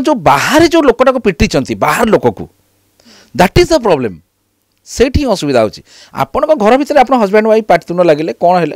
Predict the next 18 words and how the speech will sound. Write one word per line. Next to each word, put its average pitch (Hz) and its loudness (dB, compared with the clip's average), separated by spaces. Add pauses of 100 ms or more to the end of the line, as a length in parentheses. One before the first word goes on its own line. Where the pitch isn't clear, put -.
ଏଇଟା - -4 (140)
ଶେଷରେ 320 2 (340)
ଆପଣ 233 -2
ଯଦି 311 -6
ବାହାରକୁ 262 -2
ଲୋକକୁ 254 -2
ନ 247 0 (140)
ଆସିବେ, 202 0
କୋର୍ଟ 214 4
କଚେରୀ 208 2
ନ 185 2
ଯିବେ, 170 0 (320)
ଆପଣଙ୍କ 269 -2
ବିଷୟରେ 302 -2
କେହି 294 0
ପଶିବେନି। 214 0
ଆପଣଙ୍କ 202 0
ଘରକୁ 220 0